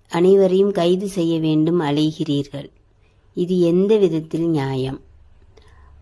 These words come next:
சாதாரணமாக ரெண்டு பார்ட்டிகளுக்கு இடையில் ஒரு சண்டையோ,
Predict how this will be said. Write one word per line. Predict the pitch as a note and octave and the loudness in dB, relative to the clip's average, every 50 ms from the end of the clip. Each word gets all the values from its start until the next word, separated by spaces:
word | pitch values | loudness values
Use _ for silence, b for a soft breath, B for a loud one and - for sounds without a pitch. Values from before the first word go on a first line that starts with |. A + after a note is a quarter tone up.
| b - | b -20
சாதாரணமாக | - - F#3 E3+ E3+ F3 F3 F#3 F#3 F#3 G3 G3+ G#3 G#3 G3+ F#3+ E3+ D#3 D3 C#3+ C#3+ D#3 E3 F3 F#3+ - - - _ _ _ | -12 -6 -4 -2 -2 -2 0 0 2 2 2 0 0 0 0 0 0 -2 -2 -4 -6 -6 -6 -6 -8 -10 -12 -16 _ _ _
ரெண்டு | - - D#3 D#3+ D#3+ E3+ F3 F3+ F3 E3 - | -8 -4 0 2 2 2 2 2 0 -2 -2
பார்ட்டிகளுக்கு | E3+ D#3+ E3+ F3+ F#3 - G#3 G3 F#3+ F#3 F3+ - - | -2 -2 -2 -2 -4 -2 0 0 2 0 -2 -4 -4
இடையில் | D#3 D3 D3+ D3+ D3+ D3+ D#3+ F3 F#3 G3+ - - b b b b b b b b | -4 -2 -2 -2 0 -2 -2 -2 -4 -6 -8 -12 b b b b b b b b
ஒரு | - F3 D3+ D#3 D#3 - | -6 -6 -6 -6 -6 -4
சண்டையோ, | E3 D3+ D3+ D#3+ E3+ E3+ F3 E3 D#3 D#3 D3+ D3+ D3+ D#3 E3 | -2 0 0 0 2 2 2 0 2 0 0 0 0 -2 -4